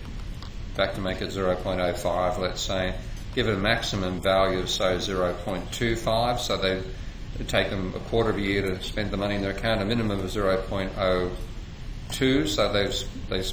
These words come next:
they spend their accounts every week, which is one fiftieth of a year, and give it a step side of zero point oh one.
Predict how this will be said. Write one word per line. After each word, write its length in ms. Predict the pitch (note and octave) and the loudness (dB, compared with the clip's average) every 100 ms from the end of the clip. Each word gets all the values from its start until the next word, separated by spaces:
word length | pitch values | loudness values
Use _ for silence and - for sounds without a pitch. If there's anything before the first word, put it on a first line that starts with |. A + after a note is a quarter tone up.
| - - G#2 | -6 -6 -2
they 100 | G2 | -2
spend 280 | - G#2+ | -2 -2
their 100 | G2 | 0
accounts 380 | F#2+ G#2 F#2 - | 0 0 -2 -2
every 220 | F#2+ F#2 | -2 -2
week, 340 | E2+ G2+ C3 - - - - - - - - - - - - - | 0 0 -2 -4 -8 -8 -10 -8 -8 -8 -6 -6 -6 -8 -8 -6
which 100 | - | -6
is 140 | F#2 - - | -6 -6 -2
one 160 | G#2 | -2
fiftieth 520 | - G#2+ - G2+ F#2 | 0 -2 0 -2 -2
of 80 | G2+ | -2
a 60 | F2+ | -2
year, 340 | F2+ G#2+ C3 E3 - - - - - - - | -2 -2 -2 -4 -8 -10 -10 -10 -10 -8 -6
and 120 | F#2+ | -2
give 120 | F#2+ | -2
it 60 | F#2 | -2
a 60 | |
step 260 | - - - | -4 -6 -4
side 260 | - F#2 | 0 0
of 140 | F#2 F#2 | 0 -2
zero 240 | G2 F#2 | 0 0
point 240 | F2+ G2 F#2 | 0 -2 0
oh 160 | F2+ | 0
one. 400 | F2 G2 F#2 C3 | 0 -2 -2 -4